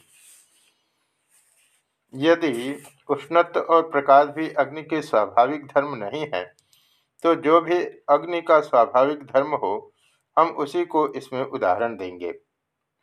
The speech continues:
पदार्थों का स्वाभाविक धर्म है ही नहीं, ऐसा तो कहा ही नहीं जा सकता। वेणियों के टूटने के समान मोक्ष भी बंधन निवृत्ति रूप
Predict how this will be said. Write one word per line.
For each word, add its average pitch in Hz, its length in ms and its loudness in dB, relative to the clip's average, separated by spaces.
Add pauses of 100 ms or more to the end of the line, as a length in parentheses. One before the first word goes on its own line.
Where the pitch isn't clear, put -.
(640)
पदार्थों 151 500 6
का 170 180 4
स्वाभाविक 139 640 2
धर्म 135 320 0
है 127 320 0
ही 143 80 -6
नहीं, 139 280 -8 (680)
ऐसा 147 280 4
तो 156 180 0
कहा 131 420 2
ही 127 60 -8
नहीं 110 200 -8
जा 104 160 0
सकता। 80 600 -6 (1160)
वेणियों 160 480 2
के 175 180 0
टूटने 160 500 -2
के 165 200 0
समान 113 480 2
मोक्ष 143 460 -2
भी 160 220 -2
बंधन 131 440 0
निवृत्ति 139 500 -6
रूप 127 260 -2